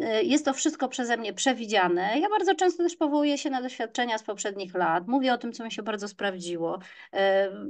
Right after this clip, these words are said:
cały czas jestem otwarta na ja-, jakieś modyfikacje, bo zawsze podkreślam, że każda grupa jest inna, każdy uczeń jest inny. Jestem was ciekawa tego, czego wy będziecie potrzebować,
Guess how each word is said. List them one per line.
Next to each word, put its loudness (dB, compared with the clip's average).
cały 4
czas 0
jestem -4
otwarta 2
na 0
ja-, -4
jakieś -6
modyfikacje, -2
bo -8
zawsze 0
podkreślam, -6
że -4
każda 2
grupa -4
jest -4
inna, 2
każdy 0
uczeń -2
jest -6
inny. -6
Jestem -6
was -4
ciekawa 2
tego, -6
czego -8
wy -10
będziecie -10
potrzebować, -4